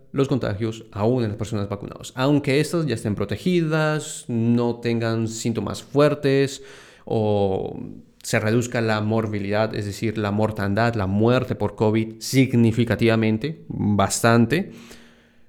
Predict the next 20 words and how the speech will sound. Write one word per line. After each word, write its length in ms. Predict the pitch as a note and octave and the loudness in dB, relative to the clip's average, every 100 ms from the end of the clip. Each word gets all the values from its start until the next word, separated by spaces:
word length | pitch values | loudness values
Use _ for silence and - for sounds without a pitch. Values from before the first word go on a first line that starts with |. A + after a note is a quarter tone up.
| _ | _
De 80 | B2 | 0
todas 240 | D3 F3+ D#3+ | 4 4 4
formas, 760 | D#3 C#3+ C#3+ C#3+ C3+ - - - | 2 2 2 -2 -4 -10 -12 -8
existe 340 | A#2+ A#2 A2+ | -6 -4 -4
contagio 440 | G2+ F#2+ F2+ - - | -4 -4 -6 -8 -8
y 300 | - - E3+ | -8 -8 -8
queremos 460 | - F3 F3 E3 | -2 0 0 0
evitar 280 | C3+ B2 A#2 | -2 -2 0
el 80 | A#2 | -2
contagio 560 | A#2 A2+ D3 - C#3+ - | -2 0 -2 0 -4 -2
para 220 | A#2 A2 | -2 0
reducir 460 | A2+ A2 - D3 | -2 -2 -2 -2
la 120 | C#3+ B2+ | -2 -2
probabilidad 420 | A#2 G#2+ G#2+ G#2+ | 0 0 0 0
de 100 | A2 | 0
más 320 | G#2+ A2+ B2+ | 0 0 2
variantes, 680 | A#2+ B2+ B2 B2 B2 B2 A#2 | 0 2 0 -2 -2 -4 -4
queremos 880 | A#2 G#2+ A2 A2+ A2 A2 A2 A2 - | -2 0 0 0 0 -2 -4 -12 -14
acabarlo, 580 | A2 - G2+ G#2 A2 G#2 | -12 -8 -6 -2 0 0
mm, 340 | G#2+ G#2+ G#2 | 0 0 -4